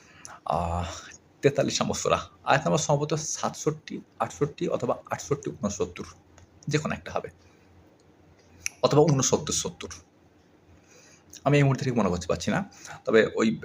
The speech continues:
সাতষট্টি, আটষট্টি অথবা আটষট্টি, ঊনসত্তর অথবা ঊনসত্তর, সত্তর, এরকম কিছু একটা হবে। আল্লাহ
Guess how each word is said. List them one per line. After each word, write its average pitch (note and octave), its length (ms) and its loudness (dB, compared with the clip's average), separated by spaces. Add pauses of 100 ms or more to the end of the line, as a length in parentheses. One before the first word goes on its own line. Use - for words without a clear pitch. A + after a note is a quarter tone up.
(120)
সাতষট্টি, D3 380 2
আটষট্টি - 400 -2 (100)
অথবা - 280 0
আটষট্টি, - 300 -2
ঊনসত্তর C3 380 -2 (280)
অথবা G#2 180 2
ঊনসত্তর, G#2 340 -2
সত্তর, - 300 -4 (1300)
এরকম B2 240 0
কিছু G2+ 140 -4
একটা - 160 -4
হবে। - 100 -4
আল্লাহ - 200 -18